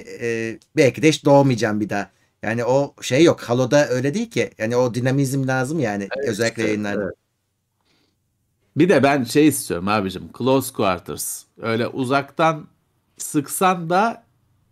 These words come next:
Speaker 2: yakınlaşacaksın. Son darbeyi ağzına çakacaksın.
Speaker 1: Yok,
Speaker 2: Öyle
Speaker 1: işte.
Speaker 2: şey olacak. Öyle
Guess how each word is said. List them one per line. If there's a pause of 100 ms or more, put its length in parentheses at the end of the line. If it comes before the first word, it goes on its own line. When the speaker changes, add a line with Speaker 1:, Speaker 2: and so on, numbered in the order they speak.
(160)
Speaker 2:
yakınlaşacaksın.
Son
darbeyi
ağzına
çakacaksın.
Speaker 1:
Yok,
Speaker 2:
Öyle
Speaker 1:
işte.
Speaker 2:
şey
olacak.
Öyle